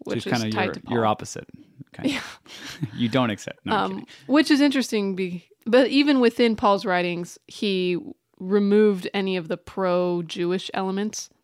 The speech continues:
Speaker 1: that he, and he claimed that these were later additions. So he was pretty anti-Jew at that. I mean, it's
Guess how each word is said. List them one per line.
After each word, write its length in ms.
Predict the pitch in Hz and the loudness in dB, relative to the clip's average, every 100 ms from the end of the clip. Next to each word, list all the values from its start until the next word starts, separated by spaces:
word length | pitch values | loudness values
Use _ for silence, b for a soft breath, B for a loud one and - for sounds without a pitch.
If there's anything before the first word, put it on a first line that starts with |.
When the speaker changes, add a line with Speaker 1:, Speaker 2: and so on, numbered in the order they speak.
| - | -6
Speaker 1:
that 180 | 202 185 | -4 -2
he, 180 | 214 - | -4 -2
and 160 | 226 | -2
he 180 | 214 240 | 2 0
claimed 320 | 202 208 175 | 0 -4 -4
that 140 | 160 151 | -8 -8
these 200 | 180 160 | -6 -6
were 160 | 92 | -10
later 320 | - 170 - 139 | -10 -8 -6 -8
additions. 640 | - - - 196 - _ | -10 -12 -12 -14 -16 _
So 220 | - - - | -12 -12 -12
he 100 | - | -8
was 160 | 480 - _ _ _ - | -10 -10 _ _ _ -12
pretty 200 | 185 - - - - _ _ _ _ _ _ _ _ _ _ _ _ _ | -10 -10 -12 -14 -18 _ _ _ _ _ _ _ _ _ _ _ _ _
anti-Jew 380 | - - - - _ | -14 -12 -12 -14 _
at 120 | - - | -14 -10
that. 120 | - | -4
I 80 | 214 | -2
mean, 180 | 196 175 | -2 -6
it's 180 | - | -10